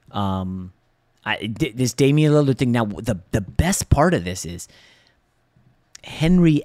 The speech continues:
Abbott is not a Woj. He's not, um, a Chris Haynes. He's not a Shams. He is kind of on an island here.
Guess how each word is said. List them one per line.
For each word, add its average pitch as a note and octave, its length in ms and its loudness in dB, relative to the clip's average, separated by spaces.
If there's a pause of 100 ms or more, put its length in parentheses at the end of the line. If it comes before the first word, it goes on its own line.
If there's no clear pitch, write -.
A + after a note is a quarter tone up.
Abbott C3+ 500 0
is A2 280 -2
not B2+ 520 0
a A#2 40 0
Woj. A#2 840 4
He's A2+ 260 -6
not, B2 440 -2
um, F#2+ 400 -4
a G#2 80 -10
Chris - 300 -4
Haynes. A#2+ 560 4
He's A#2+ 160 -4
not A#2 140 0
a G#2 40 -6
Shams. A#2+ 800 -2 (540)
He D3 420 -2
is C3 460 2
kind C#3+ 240 0
of F#3+ 60 4
on A3 120 8
an G#3+ 80 6
island A#3+ 400 4
here. - 220 -14